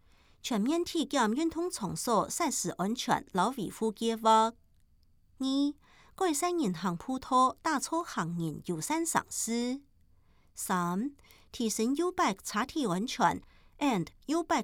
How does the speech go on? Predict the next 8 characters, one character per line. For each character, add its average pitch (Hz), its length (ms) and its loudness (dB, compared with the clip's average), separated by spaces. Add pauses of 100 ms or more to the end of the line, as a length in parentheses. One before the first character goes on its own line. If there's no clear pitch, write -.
(100)
站 285 320 2
环 180 280 -2
境 285 280 0
整 226 260 0
洁 190 160 -2
改 180 240 -2
善。 233 560 0 (760)
四、 302 480 -2